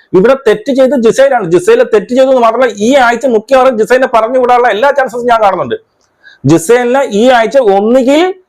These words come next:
ഈ പറയുന്ന അതുവരെ, ഏത്, ആ, ബിഗ് ബോസ് അല്ലെങ്കിൽ ഇവള് പുറത്തു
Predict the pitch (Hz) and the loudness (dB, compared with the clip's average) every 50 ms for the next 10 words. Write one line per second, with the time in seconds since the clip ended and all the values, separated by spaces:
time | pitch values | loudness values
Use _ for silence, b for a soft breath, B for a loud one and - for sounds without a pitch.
0 | _ _ _ _ _ _ - - 226 220 240 233 233 233 233 247 254 208 190 196 | _ _ _ _ _ _ -2 0 0 2 2 2 2 2 2 0 0 0 2 2
1 | 214 214 285 302 269 240 208 185 147 - - - _ _ - 185 196 202 202 220 | 2 2 2 2 2 2 2 0 -2 -2 -6 -14 _ _ 0 0 2 2 2 0
2 | 240 - _ _ _ _ _ - 160 170 170 175 175 156 180 185 180 185 233 240 | -2 -6 _ _ _ _ _ 0 0 2 2 2 2 2 0 0 2 2 2 2
3 | 226 240 226 214 214 202 220 226 - 190 190 202 208 208 - 269 | 2 0 0 0 0 2 0 0 0 0 0 0 0 0 0 0